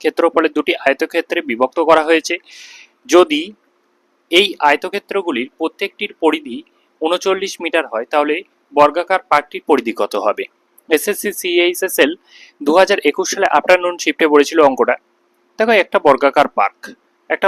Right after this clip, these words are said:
বর্গাকার পার্কের, একটা বর্গাকার পার্ক, সেই বর্গাকার পার্ককে স-, এমনভাবে বিভক্ত করেছি যেন দুটো আয়তক্ষেত্রাকার, আয়তক্ষেত্রে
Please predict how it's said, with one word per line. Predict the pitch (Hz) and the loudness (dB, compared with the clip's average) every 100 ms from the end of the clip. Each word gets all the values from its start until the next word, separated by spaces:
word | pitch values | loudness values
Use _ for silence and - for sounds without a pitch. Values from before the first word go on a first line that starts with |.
| 165 | 2
বর্গাকার | 135 131 156 180 170 | 2 2 -2 -2 2
পার্কের, | 143 123 123 135 _ _ _ _ _ _ _ _ _ _ _ _ _ _ 131 | 2 2 -6 -10 _ _ _ _ _ _ _ _ _ _ _ _ _ _ -12
একটা | - 135 | -8 -2
বর্গাকার | 120 - 120 127 - | -2 -2 -2 -2 0
পার্ক, | 123 131 _ _ _ _ - | 0 0 _ _ _ _ -2
সেই | 196 165 | 0 6
বর্গাকার | 156 156 170 180 175 | 4 4 -2 0 2
পার্ককে | 170 _ _ 214 247 - - - | 0 _ _ -8 -8 -16 -20 -16
স-, | - - _ - 156 | -16 -16 _ -4 0
এমনভাবে | 185 208 202 208 202 | 2 2 2 0 0
বিভক্ত | 160 165 - 190 180 | 0 0 0 0 0
করেছি | 147 - 160 | 0 -4 -2
যেন | 170 196 - | 0 0 0
দুটো | 175 160 | 2 4
আয়তক্ষেত্রাকার, | 127 123 139 151 160 165 226 - - - - _ _ _ 131 | 4 0 -6 -6 -4 -2 -2 -4 -20 -20 -20 _ _ _ -2
আয়তক্ষেত্রে | 135 170 190 220 | 0 -2 -4 -2